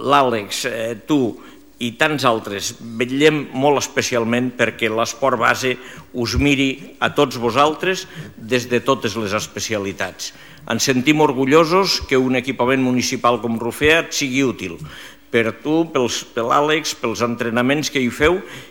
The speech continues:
i contribueixi a promocionar i potenciar encara més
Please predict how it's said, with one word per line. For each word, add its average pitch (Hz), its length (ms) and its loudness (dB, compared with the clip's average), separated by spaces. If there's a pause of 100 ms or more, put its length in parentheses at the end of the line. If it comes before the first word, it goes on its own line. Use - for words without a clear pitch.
(140)
i 123 140 0
contribueixi 127 960 2
a 104 160 -2
promocionar 120 720 2
i 131 80 0
potenciar 123 760 2
encara 120 340 2
més 120 320 -2